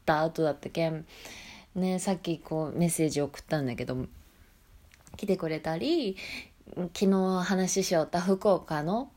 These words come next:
柚子胡椒屋さん？そう。そう、多分名前を出すと、その方は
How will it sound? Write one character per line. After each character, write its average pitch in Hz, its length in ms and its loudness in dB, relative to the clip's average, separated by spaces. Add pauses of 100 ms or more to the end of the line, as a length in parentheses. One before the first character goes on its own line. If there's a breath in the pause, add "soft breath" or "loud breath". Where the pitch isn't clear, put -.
(400)
柚 170 80 2
子 165 100 0
胡 165 120 0
椒 156 400 0
屋 151 140 0
さ 190 180 0
ん？ 285 120 -6 (480)
そ 160 380 2
う。 - 100 -20 (500 loud breath)
そ 175 260 0
う、 - 60 -2
多 202 140 4
分 175 240 4
名 180 140 4
前 190 260 4
を 196 80 6
出 202 160 6
す 196 100 -10
と、 151 280 0 (400 loud breath)
そ 180 140 0
の 175 120 0
方 175 300 4
は 135 240 0